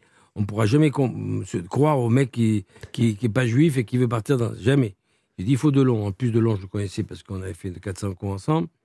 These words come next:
Donc, je vais voir Delon et il tournait Borsalino numéro deux au Palace, qui est un endroit qui est devenu le Palace. Je vais le voir au fond de,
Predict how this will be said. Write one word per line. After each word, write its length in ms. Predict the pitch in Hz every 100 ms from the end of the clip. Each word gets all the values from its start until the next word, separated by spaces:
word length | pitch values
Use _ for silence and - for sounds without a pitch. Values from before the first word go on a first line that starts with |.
| _ _ _
Donc, 220 | - 113
je 60 | 107
vais 60 | 123
voir 200 | 120 110
Delon 360 | 110 135 165 -
et 120 | 113
il 60 | 113
tournait 540 | 123 113 151 151 - _ 85 -
Borsalino 420 | 131 147 156 143
numéro 360 | 175 151 131 127
deux 240 | 120 120 - _ _ _ _ _
au 100 | 95
Palace, 680 | 95 113 139 175 - - -
qui 80 | 104
est 60 | -
un 160 | 98
endroit 260 | 107 110 127
qui 80 | 113
est 40 |
devenu 180 | 98 143
le 60 | 120
Palace. 480 | 104 120 - _ _ _ _ _ _ 98
Je 120 | 113
vais 40 |
le 60 | 107
voir 180 | 117 127
au 80 | 98
fond 200 | 113 104
de, 260 | 98 90